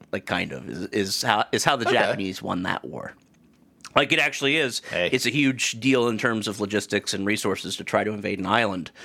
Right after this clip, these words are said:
Speaker 1: uh, in, like, the year twelve hundred or whatever it was.
Speaker 2: But it just worked out.
Speaker 1: It worked out for the Japanese 'cause the Mongols were like, "Yeah, fuck it," and went home. Um, I
Speaker 2: Right,
Speaker 1: believe they
Speaker 2: right, right,
Speaker 1: eventually
Speaker 2: right, right, yeah, sure.
Speaker 1: sort of succeeded, but I'm not gonna look up the history now.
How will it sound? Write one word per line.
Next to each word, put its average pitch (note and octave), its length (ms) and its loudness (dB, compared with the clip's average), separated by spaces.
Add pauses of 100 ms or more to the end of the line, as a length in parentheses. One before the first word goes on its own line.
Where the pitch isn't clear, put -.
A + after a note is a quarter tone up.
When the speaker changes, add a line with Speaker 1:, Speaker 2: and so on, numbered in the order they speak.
(280)
Speaker 1:
uh, F#2 280 4
in, F#2+ 140 2
like, F2+ 280 0
the F#2+ 120 -2
year F2+ 180 -2
twelve F#2 320 2
hundred D#2 360 -4
or - 60 -4
whatever A#1+ 360 -4
it - 80 -6
was. - 280 -6 (920)
Speaker 2:
But C3 120 4
it A#2+ 40 0
just C3+ 200 0
worked A#2 220 2
out. F2 260 0
Speaker 1:
It A#2+ 160 2
worked C#3 220 4
out B2+ 100 4
for B2 60 -6
the A2+ 60 -4
Japanese A#2+ 600 0
'cause G#2+ 160 -2
the G#2+ 60 -2
Mongols A2+ 360 2
were A2 60 2
like, G#2 160 4
"Yeah, C3+ 260 2
fuck A2+ 220 -2
it," - 120 -10
and G2 100 -6
went F#2+ 120 -4
home. G#2 200 -2 (420)
Um, G2+ 480 2 (240)
I - 60 4
Speaker 2:
Right, - 60 6
Speaker 1:
believe A#3+ 160 4
they A3 80 4
Speaker 2:
right, E3 100 4
right, E3+ 60 4
Speaker 1:
eventually E3 380 2
Speaker 2:
right, A#2+ 80 -6
right, - 100 -12
yeah, - 120 -12
sure. - 140 -2
Speaker 1:
sort A#2+ 180 4
of F#2 80 -2
succeeded, F2+ 420 -4
but F#2 120 0
I'm A2 100 2
not G2+ 160 0
gonna G2 120 -2
look - 120 -4
up E2+ 100 -6
the G2+ 80 -2
history F#2+ 280 -2
now. F2 180 0